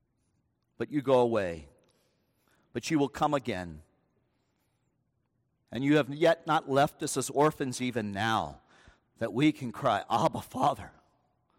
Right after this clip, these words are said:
knowing that you give the Holy Spirit to those who ask. We, being evil, know how to give good gifts to our children. How much more will you give the Spirit?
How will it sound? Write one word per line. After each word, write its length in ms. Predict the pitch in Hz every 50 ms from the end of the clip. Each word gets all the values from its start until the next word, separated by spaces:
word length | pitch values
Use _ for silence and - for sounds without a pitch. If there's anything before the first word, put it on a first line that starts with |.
| _ _ _ _ _ _ _ _ _ _ _ _ _ _ _ -
knowing 380 | - 120 143 160 175 175 156
that 120 | 147 135 -
you 80 | 156
give 220 | 127 120 156 151 151
the 100 | 160 139
Holy 320 | - - 165 185 175 151
Spirit 520 | - - - - - 139 156 170 170 - -
to 80 | 127
those 340 | 107 113 101 98 147 143 -
who 140 | - 104 98
ask. 400 | 107 123 127 117 110 - - - - - - _ _ _ _ _ _ _ _ _ _ _ _ _ _ _
We, 220 | - 120 147 151 156
being 280 | 135 147 147 139 131
evil, 320 | 131 143 156 180 151 151 135
know 140 | 139 135
how 120 | 131 147 143
to 60 | 135
give 280 | 123 - 147 131 - -
good 220 | 147 156 147 127
gifts 280 | 123 156 139 - - -
to 100 | 143 123
our 140 | 123 120
children. 560 | 117 - - 147 147 156 131 135 127 120 127 - - _ _ _ _ _ _ _ _ _ _ _ _ _ _ _ _ _ _ _ _ _ _ _ _ _ _ _ _ _
How 140 | - 113 131
much 280 | 127 131 131 127 - -
more 240 | 143 139 147 139 127
will 120 | 123 120
you 140 | 117 117 123
give 200 | 110 117 110 104
the 60 | 107
Spirit? 520 | - - - - 107 92 90 87 85 -